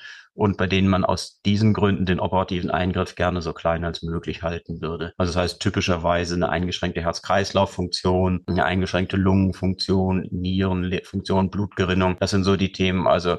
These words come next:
wir sprechen eigentlich bei der simultanen Endoprothetik routinemäßig in der Regel immer von eher gesünderen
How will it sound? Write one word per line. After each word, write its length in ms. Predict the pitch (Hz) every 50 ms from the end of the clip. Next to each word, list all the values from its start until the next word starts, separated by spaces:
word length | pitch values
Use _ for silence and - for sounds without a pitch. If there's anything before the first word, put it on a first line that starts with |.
| - _
wir 80 | - -
sprechen 340 | - - 107 104 113 107
eigentlich 720 | - - - 90 95 107 113 127 127 110 110 113 107 -
bei 100 | - 95
der 120 | 87 92 90
simultanen 500 | 98 92 92 87 80 92 92 98 104 82
Endoprothetik 800 | 85 98 101 90 - 95 92 - 98 92 90 - 95 87 - _ _
routinemäßig 840 | - 92 90 - - - 143 156 151 139 131 120 117 110 104 101 -
in 100 | - 92
der 120 | 98 90 -
Regel 300 | 95 98 104 98 104 -
immer 240 | - 92 95 90
von 180 | - - 90 90
eher 320 | 87 - 90 92 95 92
gesünderen 880 | - 101 92 85 82 87 92 101 113 107 110 107 95 98 98 95 98 95